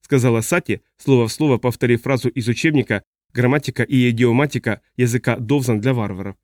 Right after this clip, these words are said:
Продвинутый курс». Советник ещё раз коротко поклонился ей в знак признательности,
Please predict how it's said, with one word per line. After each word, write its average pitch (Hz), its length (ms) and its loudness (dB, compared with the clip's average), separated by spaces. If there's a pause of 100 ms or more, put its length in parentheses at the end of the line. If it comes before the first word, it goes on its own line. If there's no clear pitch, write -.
Продвинутый 117 540 -2
курс». - 380 -16 (760)
Советник 120 460 0
ещё 120 240 -2
раз 110 160 -2
коротко 120 360 0
поклонился 117 580 -2
ей 120 220 0
в 123 60 -10
знак 113 240 -2
признательности, 110 800 -2